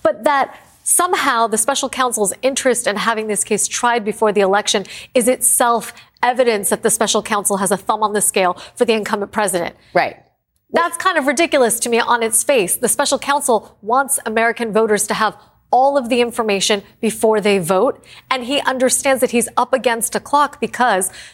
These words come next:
Speaker 1: the very prospect of bringing this person to trial could evaporate if he is reelected.
Speaker 2: It's also a tell, too, isn't it? Like, Trump's effectively saying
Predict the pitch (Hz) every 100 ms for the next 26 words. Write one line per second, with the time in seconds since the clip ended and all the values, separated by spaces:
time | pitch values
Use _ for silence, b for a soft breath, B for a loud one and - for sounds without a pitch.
0 | B 262 220 285 285 262 - - 311 359
1 | - 240 202 190 208 196 190 196 - 220
2 | 196 - 196 202 196 - 202 208 254 B
3 | B B - 262 196 226 277 254 208 190
4 | 226 214 226 214 175 190 185 180 - -
5 | - - 254 277 302 392 262 175 - -
6 | 180 147 - - 277 175 131 170 202 277
7 | 277 220 208 B B B 453 427 262 262
8 | 254 214 202 240 226 185 165